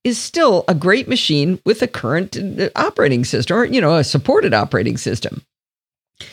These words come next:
Now, I bring this all up because as demands on our machines increase, we need ways to limit the power required to keep them running well.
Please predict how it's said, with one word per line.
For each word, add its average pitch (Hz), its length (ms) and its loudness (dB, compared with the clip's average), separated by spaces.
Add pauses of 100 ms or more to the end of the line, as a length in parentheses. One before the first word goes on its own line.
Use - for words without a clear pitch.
(120)
Now, 220 80 0
I 254 40 2
bring 330 200 -2
this 339 180 -2
all 226 160 4
up 160 220 2
because 160 280 -2
as 147 120 -2
demands 156 460 0
on 247 80 0
our 233 60 2
machines 180 540 0
increase, 127 560 0 (300)
we 302 100 0
need 330 200 2
ways 247 280 2
to 214 80 0
limit 202 380 0
the - 60 -2
power 226 480 0
required 175 580 2
to - 60 -2
keep - 220 -6
them 143 160 0
running 131 220 2
well. 269 420 0